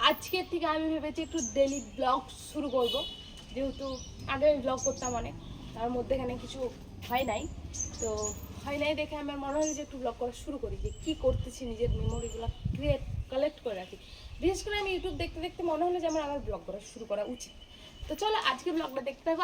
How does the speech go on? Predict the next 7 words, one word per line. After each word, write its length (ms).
আজকে 240
বিয়ে 180
বাড়িতে 220
খাবো, 260
দাবো, 260
এনজয় 480
করবো 260